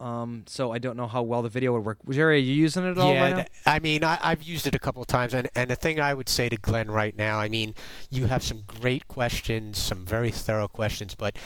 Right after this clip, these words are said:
Speaker 2: the one thing to realize is you're coming in on the infancy of this technology. So, you know, a-, as Mickey has, has given you answers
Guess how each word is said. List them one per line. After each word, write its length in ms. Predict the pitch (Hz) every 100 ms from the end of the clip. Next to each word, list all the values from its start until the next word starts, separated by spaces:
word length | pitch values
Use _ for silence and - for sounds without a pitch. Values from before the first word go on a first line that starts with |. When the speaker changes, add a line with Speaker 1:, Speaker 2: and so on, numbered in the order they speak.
| - -
Speaker 2:
the 80 |
one 240 | 117 135 170
thing 220 | 160 135
to 80 | 117
realize 560 | 113 117 117 107 98
is 240 | 101 98 107
you're 80 | 113
coming 460 | - 147 156 151
in 280 | 127 120 117
on 260 | 104 104 101
the 160 | 98
infancy 640 | 107 113 - 107 - 101 95
of 120 | -
this 180 | 98 -
technology. 800 | 101 - 101 98 98 90 85 - - - -
So, 420 | - 131 113 107 -
you 120 | - 123
know, 220 | 110 107
a-, 220 | 110 107
as 220 | 113 107
Mickey 360 | 120 123 135 117
has, 220 | 110 -
has 240 | 107 101 -
given 260 | 117 117
you 160 | 107 107
answers 640 | 110 127 - 120 101 101